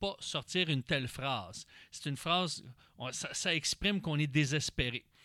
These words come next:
Mais au lieu de dire, « Je sais plus quoi faire avec toi », « S'il te plaît, j'aimerais que tu coopères. » Voyez-vous, on le tourne, on,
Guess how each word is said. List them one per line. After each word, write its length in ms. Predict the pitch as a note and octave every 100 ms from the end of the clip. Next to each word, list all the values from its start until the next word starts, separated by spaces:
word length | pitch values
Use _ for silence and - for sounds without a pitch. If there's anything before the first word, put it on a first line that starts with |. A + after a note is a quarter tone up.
| - -
Mais 100 | C#3+
au 100 | F3
lieu 120 | A#3+ B3+
de 140 | G3
dire, « 240 | D#3 A#3
Je 60 | -
sais 100 | E3
plus 160 | D3 F3+
quoi 160 | E3
faire 220 | - F3+
avec 200 | C#3+ C3
toi », « 280 | - G3+ A#3 - _ - - - -
S'il 380 | - - C4+ G3
te 180 | D3+ A#2
plaît, 340 | - G#2 G2+ - _ C#3+
j'aimerais 500 | C3 A#3 F#3+ C#3 D3+
que 80 | -
tu 140 | -
coopères. » 600 | - A2 F#2+ A2 G2 G#2 D3
Voyez-vous, 480 | F3+ G#3 A3 D#4 - _ _
on 140 | D#3+ F3
le 140 | F3+
tourne, 420 | - - C#4 D4 F#3+
on, 140 | E3+